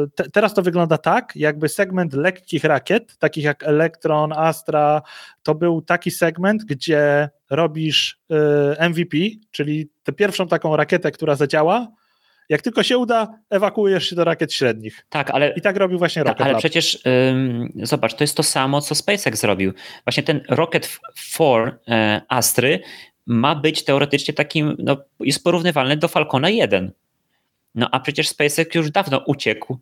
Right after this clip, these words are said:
Speaker 2: z, z tego rynku małych do, do średnich. I, i, i teraz po tym jeszcze na przykład jak,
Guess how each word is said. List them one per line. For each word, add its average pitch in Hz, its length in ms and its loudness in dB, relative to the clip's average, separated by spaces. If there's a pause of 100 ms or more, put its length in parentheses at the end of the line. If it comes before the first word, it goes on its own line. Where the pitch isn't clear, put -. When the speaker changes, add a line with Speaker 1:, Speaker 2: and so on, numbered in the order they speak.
(300)
Speaker 2:
z, 117 420 0
z - 80 -2
tego 135 240 2
rynku 127 540 2
małych 131 580 0 (380)
do, 127 460 4
do 135 100 2
średnich. 123 640 0 (600)
I, 135 640 4
i, 143 380 -2
i 135 40 -4
teraz 147 440 0
po 151 100 0
tym 147 220 0
jeszcze 135 280 0
na 127 80 0
przykład 127 240 -4
jak, 127 240 -2